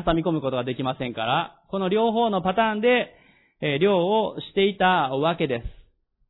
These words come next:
えー、そして、えー、この写真を見たらわかる通り、えー、こんな手の網でですね、深みに漕ぎ出してこうやってやってもですね、餌撒いても、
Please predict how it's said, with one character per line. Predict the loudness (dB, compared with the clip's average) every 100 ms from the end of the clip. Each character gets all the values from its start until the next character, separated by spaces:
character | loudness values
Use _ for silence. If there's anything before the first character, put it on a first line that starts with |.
| _ _ -20 -20 -20 -20 -18 -4
え | -2
ー、 | 0
そ | -2
し | 0
て、 | 2 4 4 0 -4
え | -4 -2 0 0 0 -4 -10
ー、 | _ -8
こ | -2
の | 0 0 0
写 | -2 -2
真 | -2
を | 0
見 | 4
た | 4
ら | 6
わ | 4
か | 2
る | 0
通 | 0 0
り、 | 0 0 0 0 -2 -8 -12 -10
え | -6
ー、 |
こ | -4
ん | -2
な | 0
手 | 2
の | 2
網 | 2 2
で | 2
で | 2
す | -2
ね、 | -4 -2
深 | -2 -2
み |
に | 0
漕 | 0
ぎ | 2
出 | 0
し | 0
て |
こ | 0
う | 2
や |
っ |
て | 2
や |
っ | 0
て |
も | 0
で | -2 -2
す |
ね、 | 0 0 0 -2
餌 | -2
撒 | 0 0
い |
て | 0
も、 | -2 -2